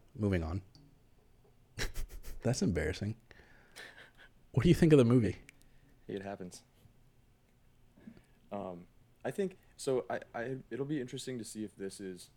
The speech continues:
Speaker 2: um, like, part of the D C E U or something like that. Like, I think he could be a pretty, like, that, that's a character that could be pretty popular, like, in mainstream movies, I feel like.
Speaker 1: Mm-hmm. Um, do you th-,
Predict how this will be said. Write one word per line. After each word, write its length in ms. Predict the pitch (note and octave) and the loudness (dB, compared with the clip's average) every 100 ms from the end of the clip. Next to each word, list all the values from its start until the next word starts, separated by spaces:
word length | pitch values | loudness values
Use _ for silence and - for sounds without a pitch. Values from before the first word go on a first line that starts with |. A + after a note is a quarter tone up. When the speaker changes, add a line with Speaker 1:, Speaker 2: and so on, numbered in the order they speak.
| - - - - | -20 -20 -20 -20
Speaker 2:
um, 380 | G2 F#2+ F2+ F2 - - - _ - _ _ _ _ _ _ - | -14 -12 -12 -14 -20 -20 -20 _ -20 _ _ _ _ _ _ -16
like, 220 | G2 F#2 - _ _ _ | -12 -12 -14 _ _ _
part 320 | - A2 G#2+ A2+ | -10 -2 0 0
of 200 | G2+ - | -4 -6
the 80 | - | -14
D 160 | F#2+ G2+ | -10 -10
C 140 | - | -8
E 260 | G2+ F#2 F#2 | -10 -8 -8
U 120 | A2 | -6
or 80 | G#2 | -8
something 300 | - F2+ F2+ | -10 -16 -16
like 160 | F2 F2 | -16 -16
that. 200 | E2+ E2+ | -16 -14
Like, 160 | - - | -16 -12
I 60 | A#2 | -6
think 180 | F3 | -6
he 120 | E3 D#3+ | -6 -6
could 160 | A2+ | -6
be 100 | G2+ | -6
a 60 | F#2 | -10
pretty, 420 | - G2+ F#2 F2+ - _ - - - | -8 -8 -8 -10 -16 _ -20 -20 -16
like, 100 | G#2 | -6
that, 320 | C#3 D3 - | -4 -4 -6
that's 160 | C3 | -6
a 60 | D3+ | -6
character 340 | - B2 G#2 | -4 -4 -4
that 200 | G2+ F#2 | -6 -6
could 200 | - G#2+ | -6 -10
be 80 | G2+ | -10
pretty 240 | F#2+ G#2 F#2+ | -10 -10 -10
popular, 520 | F#2+ F2 F2+ F2+ F2+ - | -10 -12 -10 -12 -12 -14
like, 220 | F#2 F2 - _ - | -14 -14 -16 _ -12
in 160 | A#2 G#2 | -10 -8
mainstream 480 | F2+ F2 - F2 | -8 -12 -12 -14
movies, 280 | E2+ E2 E2+ | -14 -16 -16
I 60 | F2 | -16
feel 160 | - F2 | -14 -14
like. 140 | G2+ - _ _ - | -14 -18 _ _ 0
Speaker 1:
Mm-hmm. 840 | A#2 G#2 A2 - _ - - - | 2 2 0 -6 _ -16 -10 2
Um, 340 | C3 A#2 G#2 G2 - - _ - - G#2+ | 6 6 4 -2 -16 -20 _ -14 -12 -4
do 80 | G#2+ | -2
you 140 | G#2+ | -2
th-, 100 | - | -4